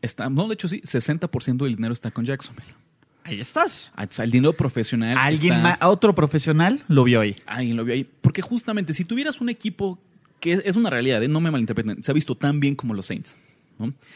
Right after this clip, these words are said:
Speaker 1: Y tienes un respaldo de tal volumen de apuestas c-, como el setenta y seis por ciento, ¿por qué la línea no se ha movido?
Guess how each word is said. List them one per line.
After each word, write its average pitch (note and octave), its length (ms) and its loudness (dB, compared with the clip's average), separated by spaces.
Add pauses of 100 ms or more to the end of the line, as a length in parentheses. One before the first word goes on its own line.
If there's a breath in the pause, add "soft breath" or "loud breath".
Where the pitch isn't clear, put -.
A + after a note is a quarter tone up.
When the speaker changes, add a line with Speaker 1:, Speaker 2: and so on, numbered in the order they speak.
(260 loud breath)
Speaker 1:
Y D#3 100 -2
tienes F#3+ 420 -4
un F#3+ 80 -2
respaldo D#3+ 580 -4
de B2+ 180 -6
tal D3 260 -2
volumen D3+ 540 0
de B2 80 -2
apuestas A#2+ 540 -4
c-, - 40 -18 (220)
como G2 180 -6
el F#2+ 60 -8
setenta G2+ 300 -6
y F#2+ 40 -8
seis A2+ 160 -6
por - 140 -8
ciento, A2 360 -6 (1120 soft breath)
¿por B2+ 160 -6
qué D#3+ 140 -6
la E3 100 -4
línea D#3 260 -2
no C3 140 2
se C3 160 -4
ha A#2+ 40 -2
movido? A#2+ 380 -4